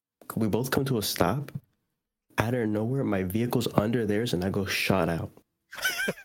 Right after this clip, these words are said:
Speaker 1: It happened, this happened, like,
Speaker 2: There
Speaker 1: three times.
Speaker 2: there's, there's a video of, um, of, like, the random teleportation stuff where somebody's, like, talking to a guy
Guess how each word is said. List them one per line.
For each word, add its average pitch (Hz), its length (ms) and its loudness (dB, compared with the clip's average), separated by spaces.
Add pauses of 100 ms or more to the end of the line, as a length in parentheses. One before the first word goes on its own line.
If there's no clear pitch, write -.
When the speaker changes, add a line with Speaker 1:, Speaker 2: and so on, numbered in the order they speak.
(120)
Speaker 1:
It - 180 2
happened, 123 320 2
this 113 80 0
happened, 120 240 2
like, 113 100 0
Speaker 2:
There 196 100 4
Speaker 1:
three 104 220 2
times. 92 520 -2 (200)
Speaker 2:
there's, 208 400 8 (160)
there's 185 260 2
a 180 60 2
video 180 500 6
of, 151 180 2
um, 156 380 4 (400)
of, 165 140 2
like, 175 180 2
the 170 100 0
random 160 420 0
teleportation 160 1000 -6
stuff 185 380 0 (420)
where 147 160 0
somebody's, 190 480 2
like, 160 240 0
talking 151 460 2
to 185 160 -2
a 180 60 -2
guy 190 420 0